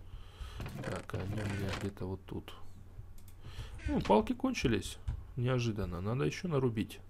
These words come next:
Их очень легко получается добывать вот из вот этого всего. Но всё равно ж приходится добывать. Так, где у нас будет тростник?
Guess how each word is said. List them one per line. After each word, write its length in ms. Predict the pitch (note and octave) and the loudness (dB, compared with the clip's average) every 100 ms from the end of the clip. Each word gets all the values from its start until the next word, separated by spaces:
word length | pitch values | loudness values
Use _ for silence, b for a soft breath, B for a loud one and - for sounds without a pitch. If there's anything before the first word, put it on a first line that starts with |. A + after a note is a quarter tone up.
| - B B B B B B B - | -14 B B B B B B B -8
Их 160 | F3+ F3+ | -2 6
очень 220 | G3+ E3+ | 6 6
легко 320 | E3+ - - | 2 4 4
получается 480 | - D#3+ D3+ D#3 D3+ | 8 6 6 4 6
добывать 500 | C#3+ D3 F#3 A#3 F3 | 6 8 8 8 6
вот 180 | A2+ G#2 | 2 2
из 140 | A2 | 2
вот 120 | A2 A2 | 4 4
этого 280 | G2+ G2 | 4 2
всего. 420 | F#2+ - G#2+ - - - - B B B B B - - | 0 0 0 0 -4 -10 -12 B B B B B -12 -4
Но 420 | A2 A2+ A2+ A2 | 0 2 4 2
всё 220 | - - | 2 0
равно 160 | A2 F#3+ | 2 0
ж 60 | |
приходится 360 | - C#3 G2+ F2+ | -2 -2 -2 -2
добывать. 420 | G2 G2+ F#2 - | -2 0 0 4
Так, 180 | - G#2 | 4 6
где 100 | F#3 | 6
у 40 | |
нас 120 | A#3+ D#3 | 6 6
будет 220 | D#3 D#3 | 4 4
тростник? 480 | D3+ - G#2 - | 2 2 -2 -4